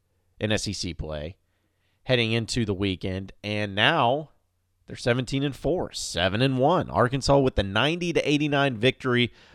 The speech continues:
over the L S U Tigers in what was a very weird, very tough, very excruciating type of game to watch at times.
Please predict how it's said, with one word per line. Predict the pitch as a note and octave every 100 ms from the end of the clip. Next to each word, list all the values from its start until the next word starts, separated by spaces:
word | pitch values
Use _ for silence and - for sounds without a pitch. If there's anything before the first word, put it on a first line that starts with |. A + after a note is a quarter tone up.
| _
over | C3+ C#3+ C3+
the | A#2
L | C3 D3+
S | C#3+ -
U | C#3
Tigers | A#2+ A2+ F#2 F#2 F2 - _ _ _ _ _ _ _ _ _ _ _
in | F#3+
what | E3 F#3
was | D#3+ C3
a |
very | A#2+ C3+ D#3+ C#3
weird, | G2 A2+ D3+ G3+ A#3+ A3+ - - _ _ _ _ - - _ _ _ - -
very | A#2 D3+ B2+
tough, | - - D#3+ G3 - - _ _ - _
very | - C3+ C3 A#2 G2+ F#2+ - _ _ _ _ _ - - - G#2+
excruciating | - - - - F3 F#3+ - F3 F3 E3 D3+
type | D#3 D#3
of | C#3 A2
game | C#3+ C#3+ C3+
to |
watch | G#2 G#2 B2 E3 G3
at | F3+
times. | F#3+ G3+ G#3+ A3+